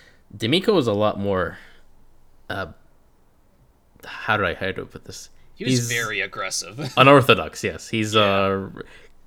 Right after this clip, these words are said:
Speaker 1: comes at you in your face, rowdy, fucking brawls with you. Uh, Brendan is more technical, I would say.
Speaker 2: Yeah.
Speaker 1: And he has the jiu-jitsu skills to,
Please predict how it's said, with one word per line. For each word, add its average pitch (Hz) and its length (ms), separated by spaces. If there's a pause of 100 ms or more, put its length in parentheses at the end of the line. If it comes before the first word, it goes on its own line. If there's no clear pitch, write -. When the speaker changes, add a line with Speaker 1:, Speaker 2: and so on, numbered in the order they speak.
(220)
Speaker 1:
comes 127 260
at 127 180
you 131 140
in 131 160
your 123 140
face, 120 420
rowdy, 120 560 (320)
fucking 110 680
brawls 117 420
with 110 160
you. 113 240 (1080)
Uh, 107 200
Brendan 123 720 (100)
is 107 200
more 104 260 (340)
technical, 160 580
I 151 120
would 160 160
say. 196 240 (420)
Speaker 2:
Yeah. 113 360 (580)
Speaker 1:
And 113 300
he 127 180
has 113 800 (440)
the 107 140
jiu-jitsu 98 420
skills 87 360
to, 85 320